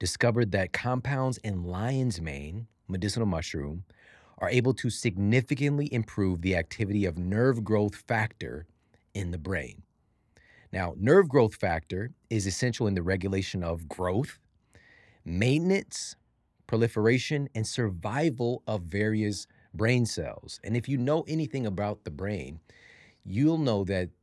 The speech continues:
the vast majority of our brain cells we get when we're little,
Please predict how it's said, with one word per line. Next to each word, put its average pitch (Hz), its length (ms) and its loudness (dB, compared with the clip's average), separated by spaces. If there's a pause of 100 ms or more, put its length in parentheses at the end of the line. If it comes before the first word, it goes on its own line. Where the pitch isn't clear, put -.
(120)
the 101 320 0 (380)
vast 135 320 -2
majority 107 640 2
of 85 200 -4
our 92 140 -2
brain 101 360 0
cells 73 600 -10 (160)
we 151 280 0
get 117 360 2 (140)
when 98 220 -2
we're 85 160 -4
little, 98 680 -2